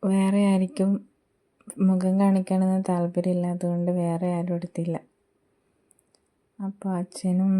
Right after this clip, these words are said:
ചേട്ടന്മാരും അമ്മയും ഞാനും ഒക്കെ ഇരുന്ന് ഊണ് കഴിച്ചു. ഈ ഓണത്തിന് വലിയ പരിപാടികളൊന്നുമില്ല.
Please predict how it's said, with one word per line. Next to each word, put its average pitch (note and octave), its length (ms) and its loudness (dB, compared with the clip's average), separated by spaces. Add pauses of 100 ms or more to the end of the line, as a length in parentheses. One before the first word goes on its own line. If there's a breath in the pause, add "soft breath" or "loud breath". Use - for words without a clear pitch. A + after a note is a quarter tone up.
(120)
ചേട്ടന്മാരും F3 800 -2 (1120)
അമ്മയും F#3+ 480 4 (100)
ഞാനും F3+ 360 2
ഒക്കെ F3+ 220 -4
ഇരുന്ന് F3 280 -2 (100)
ഊണ് E3+ 180 -2
കഴിച്ചു. E3+ 360 -8 (880)
ഈ A3+ 80 4 (120)
ഓണത്തിന് G#3+ 580 4
വലിയ F#3 420 2
പരിപാടികളൊന്നുമില്ല. G3 1120 2